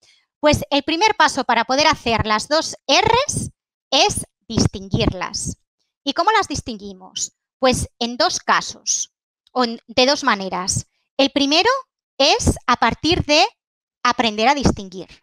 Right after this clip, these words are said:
Suena caro, carro. Con la misma voz, el mismo acento, lo único que cambia es caro, carro.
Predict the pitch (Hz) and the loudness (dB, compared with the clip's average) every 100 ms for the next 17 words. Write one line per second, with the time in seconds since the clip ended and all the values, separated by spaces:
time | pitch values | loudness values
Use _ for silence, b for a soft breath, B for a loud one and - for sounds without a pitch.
0 | _ _ _ _ _ _ _ _ _ - | _ _ _ _ _ _ _ _ _ -6
1 | - 285 247 185 214 - 269 392 - 233 | 2 2 4 0 0 0 2 0 0 0
2 | 202 - 175 185 _ _ _ _ _ _ | 0 -2 -12 -20 _ _ _ _ _ _
3 | _ _ - 285 269 285 320 359 302 262 | _ _ 0 2 2 0 2 2 4 2
4 | 226 - - _ _ 254 254 285 320 320 | 0 -10 -20 _ _ -2 0 0 2 2
5 | 269 226 196 196 - 247 302 311 254 233 | 0 -2 -8 -14 -6 -2 -2 0 0 0
6 | 262 277 349 415 453 - 233 196 - - | 0 0 0 0 0 0 -2 -2 -6 -10
7 | - 269 226 190 196 _ _ 269 240 214 | 0 0 0 -6 -16 _ _ 0 0 -4
8 | 180 | -12